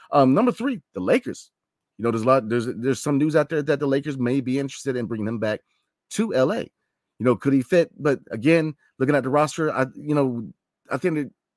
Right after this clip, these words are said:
there's not a lot of young assets with the roster. So you're probably looking at, a, a, you know, I don't, you know, and really looking at their picks, man, they're hurting on picks. So you're probably looking at aspiring deals. So I don't see the Lakers deal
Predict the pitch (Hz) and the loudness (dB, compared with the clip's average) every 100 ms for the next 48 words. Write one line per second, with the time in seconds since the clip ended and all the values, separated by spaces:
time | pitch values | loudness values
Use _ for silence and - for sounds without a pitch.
0 | _ _ 87 147 131 175 165 147 120 120 | _ _ -10 -4 0 4 4 4 2 0
1 | 113 131 131 104 117 - 95 65 76 69 | 0 2 2 0 -2 -6 -12 -14 -14 -14
2 | - 82 101 95 - _ _ 110 98 151 | -14 -12 -8 -8 -10 _ _ -4 4 6
3 | 131 131 123 113 - 101 - _ _ _ | 6 4 0 0 -2 -6 -8 _ _ _
4 | _ - 110 98 123 107 120 123 117 113 | _ -6 -6 -6 -4 -2 0 0 -2 -4
5 | 117 113 107 104 139 120 101 - _ - | -4 -4 -4 -2 0 0 -4 -10 _ -4
6 | 123 135 127 104 95 156 - 113 107 120 | 0 4 2 0 -2 -2 -2 -4 0 4
7 | 120 151 147 127 165 107 - 131 120 - | 4 4 2 2 2 2 -2 -2 -2 0
8 | 175 185 143 143 131 123 - _ - 104 | 2 2 0 -4 -2 -2 -6 _ -10 -8
9 | - 123 113 101 104 92 147 220 294 277 | -2 0 0 -2 -4 -2 0 2 0 -6
10 | - 254 240 139 170 160 143 107 101 131 | -6 -6 -4 -2 -2 -4 -8 -6 -2 -2
11 | 110 | -2